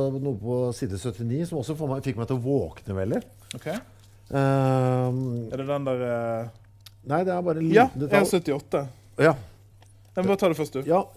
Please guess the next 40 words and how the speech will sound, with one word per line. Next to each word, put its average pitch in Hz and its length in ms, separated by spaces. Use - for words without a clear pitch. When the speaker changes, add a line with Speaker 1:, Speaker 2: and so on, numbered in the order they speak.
Speaker 1:
eh, 131 1000
jeg 160 160
også 175 300
prøvde 127 320
meg 165 180
og 147 120
sa, 127 220
«Mest 151 280
sannsynlig 160 460
det 170 60
var 156 100
meg 139 280
som 165 140
ville 151 180
fange 107 680
hun», 160 280
men 123 140
Marco 135 480
skjøtta 127 360
den 127 100
ned 127 220
kjapt 139 240
og 135 80
sa, 131 280
«Nummer 143 180
én, 151 320
Russland 143 500
invaderte 123 560
Ukraina. 131 600
De 131 80
aldri 131 260
slipper 127 320
deg 120 220
inn. 113 80
Og 113 60
nummer 123 200
to, 135 160
du 135 140
er 131 80
polakk. 143 380